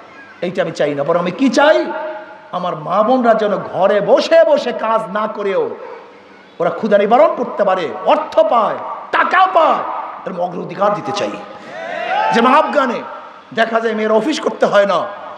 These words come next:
অফিস ছাড়াই ঘরের মধ্যে তাদের টাকা পৌঁছে যায়। এরকম একটা সমাজ করতে চাই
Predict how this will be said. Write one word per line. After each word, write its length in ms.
অফিস 320
ছাড়াই 240
ঘরের 280
মধ্যে 500
তাদের 220
টাকা 240
পৌঁছে 340
যায়। 140
এরকম 160
একটা 100
সমাজ 340
করতে 280
চাই 240